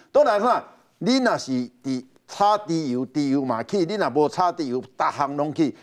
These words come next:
所以其实我来讲，即届已经挡袂牢。除了安尼以外，糖也咧起。是安怎讲？印度竟然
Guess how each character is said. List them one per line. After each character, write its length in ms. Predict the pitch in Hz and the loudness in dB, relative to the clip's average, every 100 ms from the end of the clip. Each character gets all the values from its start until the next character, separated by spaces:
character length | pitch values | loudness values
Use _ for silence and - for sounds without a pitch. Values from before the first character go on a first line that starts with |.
| _ | _
所 200 | 165 156 | 0 0
以 80 | 139 | 0
其 100 | 139 | -6
实 160 | 135 127 | -4 0
我 100 | 143 | 2
来 80 | |
讲， 220 | 131 123 117 | 2 -2 -6
即 140 | - | -8
届 160 | - 135 | -4 -2
已 60 | 127 | -4
经 180 | 120 - | -8 -4
挡 100 | 139 | -4
袂 200 | 101 85 87 | -4 -10 -14
牢。 160 | 90 90 - _ | -16 -16 -20 _
除 80 | 202 | -4
了 200 | 180 214 | 0 0
安 120 | 196 | 0
尼 240 | 190 185 185 | -4 -4 -2
以 60 | |
外， 180 | 156 123 - | -2 -2 -4
糖 100 | 240 | -4
也 340 | 165 180 202 156 | -2 0 2 2
咧 120 | 220 | 0
起。 300 | - 262 - - | 2 0 0 -8
是 160 | - 220 | 0 2
安 80 | 240 | 2
怎 140 | 285 - | 0 2
讲？ 300 | 320 269 - - - - | 2 2 -2 -16 -16 0
印 340 | 339 302 247 | 2 4 2
度 160 | - 269 254 254 269 - - | 2 2 4 6 4 2 -4
竟 320 | 320 311 220 | 0 2 4
然 260 | 175 175 | 4 2